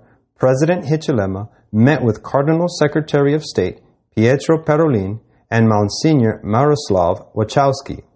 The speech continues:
the Undersecretary for Relations with States. A statement from the Holy See Press Office indicated some of the major topics covered by the cordial discussions, including aspects of the country's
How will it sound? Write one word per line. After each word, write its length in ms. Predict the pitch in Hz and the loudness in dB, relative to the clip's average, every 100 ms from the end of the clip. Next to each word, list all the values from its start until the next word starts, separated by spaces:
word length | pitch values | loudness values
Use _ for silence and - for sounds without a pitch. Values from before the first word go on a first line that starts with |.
| _ _ _ | _ _ _
the 180 | 120 131 | -4 0
Undersecretary 840 | 160 180 - 113 117 110 95 92 95 | 0 0 0 0 0 -4 -2 -2 -4
for 160 | - 113 | 0 0
Relations 560 | 107 135 156 107 98 98 | 4 2 2 -2 -6 -2
with 180 | 110 | -4
States. 600 | - - 131 76 - - _ _ _ _ _ _ _ _ _ _ _ _ - | -2 -2 -2 -4 -14 -20 _ _ _ _ _ _ _ _ _ _ _ _ 2
A 120 | 131 | 2
statement 640 | - - 151 202 202 - | 2 0 0 2 -4 -2
from 160 | 131 117 | 0 2
the 160 | 110 - | 0 2
Holy 280 | 147 165 180 | 2 2 -2
See 300 | - 139 156 | -2 -2 -2
Press 340 | - 175 185 - | -2 0 0 -2
Office 420 | 104 95 110 - - _ _ _ | -4 -2 -6 -6 -18 _ _ _
indicated 640 | 180 202 165 - 110 117 113 | 2 4 2 2 0 0 -4
some 320 | - 170 170 | -2 0 2
of 80 | 131 | 2
the 80 | 104 | 2
major 360 | 104 151 175 | 2 2 2
topics 460 | 175 156 156 131 - - | 0 -2 0 -2 -6 -14
covered 440 | - 196 131 113 - | -4 0 0 -2 -2
by 180 | 107 107 | 0 0
the 100 | 107 | -2
cordial 500 | - 160 160 170 156 | -2 0 0 0 -2
discussions, 760 | 127 - 165 160 107 107 120 _ _ _ _ | -4 0 0 0 -2 -4 -6 _ _ _ _
including 600 | 160 165 156 170 160 151 - | 2 2 4 4 4 0 0
aspects 520 | 175 180 - 131 131 - | -2 -2 2 0 0 -4
of 120 | 110 | -2
the 80 | 107 | -4
country's 480 | - 156 156 139 | 0 0 2 -2